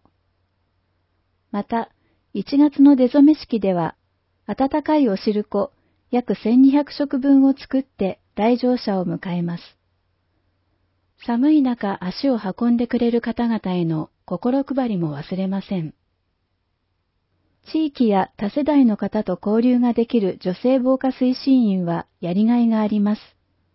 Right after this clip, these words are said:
感謝の言葉をいただくことも多く、それが活力となっています。笑顔が素敵な井桁さん。個人と地域の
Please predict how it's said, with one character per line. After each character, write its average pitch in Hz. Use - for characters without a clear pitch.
感 302
謝 269
の 226
言 220
葉 233
を 190
い 185
た 220
だ 240
く -
こ 247
と 262
も 208
多 214
く、 -
そ -
れ 240
が 240
活 233
力 285
と 196
な 202
っ 220
て -
い 180
ま 165
す。 -
笑 285
顔 302
が 185
素 -
敵 226
な 214
井 240
桁 233
さ 165
ん。 147
個 302
人 285
と 220
地 262
域 226
の 190